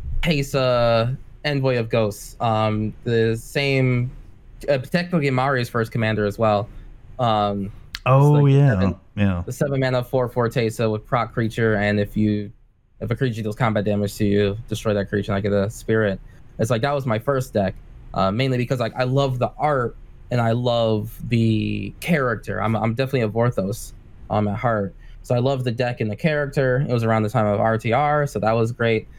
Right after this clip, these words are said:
Speaker 1: Um, and then, like, over the years, like, it went from just, like, "Hit me,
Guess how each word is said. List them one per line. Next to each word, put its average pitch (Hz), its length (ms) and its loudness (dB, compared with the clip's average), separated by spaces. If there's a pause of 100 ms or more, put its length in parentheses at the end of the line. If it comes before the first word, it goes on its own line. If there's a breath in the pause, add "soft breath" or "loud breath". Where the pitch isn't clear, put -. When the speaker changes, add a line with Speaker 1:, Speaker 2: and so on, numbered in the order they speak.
(300 soft breath)
Speaker 1:
Um, 107 520 2 (340)
and 131 160 0
then, 127 160 2
like, 113 240 0
over 120 360 0
the 113 180 0
years, 117 600 0
like, 107 180 -2
it 110 40 4
went 107 240 0
from 107 160 0
just, 101 280 -4
like, 101 420 0 (480)
"Hit 139 420 -2
me, 123 460 2